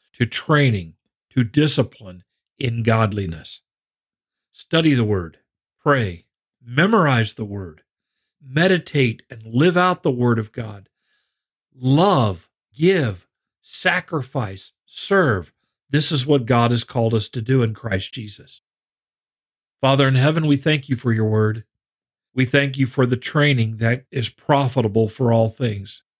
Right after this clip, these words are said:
training in godliness. Help us, Father, to understand what that is, to dedicate ourselves to learn what godly training is,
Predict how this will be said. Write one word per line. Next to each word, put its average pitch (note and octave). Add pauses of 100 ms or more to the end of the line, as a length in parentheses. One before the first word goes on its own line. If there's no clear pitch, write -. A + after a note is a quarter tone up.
(220)
training B2
in G#2+
godliness. G#2+ (560)
Help E3+
us, D3+
Father, C3+
to B2
understand A#2+
what A2+
that A2
is, A2+ (540)
to -
dedicate C#3+
ourselves A#2+
to -
learn A#2+
what B2 (180)
godly B2+
training A2+
is, A2+